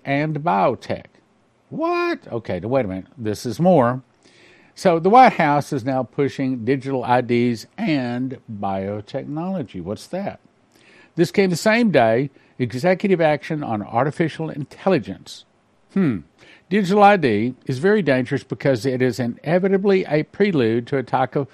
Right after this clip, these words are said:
social credit score, as in China, where a digital I D is required to do anything. You won't be able to leave your house, buy food, get in a car, change. You won't be able to go more than ten blocks away without a digital I D because you gotta be a part of their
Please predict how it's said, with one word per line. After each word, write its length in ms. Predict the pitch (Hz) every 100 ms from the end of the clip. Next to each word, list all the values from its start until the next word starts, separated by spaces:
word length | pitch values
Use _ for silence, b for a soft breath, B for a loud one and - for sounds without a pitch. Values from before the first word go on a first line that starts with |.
| b _
social 500 | - - 156 - 151
credit 380 | - 131 127 -
score, 580 | - - 175 104 90 - _ _
as 300 | 117 110 104
in 280 | - 127 135
China, 500 | - 226 147 82 - _ _ B B B B
where 140 | 180
a 140 | 160 147
digital 400 | 135 214 196 220
I 160 | 220
D 260 | 208 156 143
is 140 | 135
required 960 | 139 131 - 240 202 98 101 110 175 196 - b b b
to 100 | -
do 180 | 180 220
anything. 440 | 262 381 143 95 - _ _ _
You 60 | 196
won't 160 | 233
be 80 | 196
able 140 | 185 143
to 60 |
leave 200 | 147 165
your 100 | 131
house, 300 | 123 170 170
buy 280 | - 147 135
food, 400 | - 190 190 156
get 120 | 147
in 60 | 135
a 60 |
car, 520 | 127 190 190 185 170 147 147 160 - 160 147 131
change. 380 | 175 165 156 - b b b
You 220 | 175 180
won't 120 | 160 156
be 60 |
able 140 | 165 143
to 40 |
go 140 | 156
more 200 | 147 143
than 100 | 123
ten 240 | 110 156 131
blocks 340 | 139 131 -
away 440 | 131 139 196 196 190
without 320 | 160 156 143
a 20 |
digital 340 | 147 139 143
I 140 | 139 139
D 180 | 143 143
because 320 | 131 143 123
you 100 | 135
gotta 320 | 135 131 127
be 160 | 120 120
a 60 |
part 360 | 113 - 120 110
of 120 | 110
their 220 | 117 110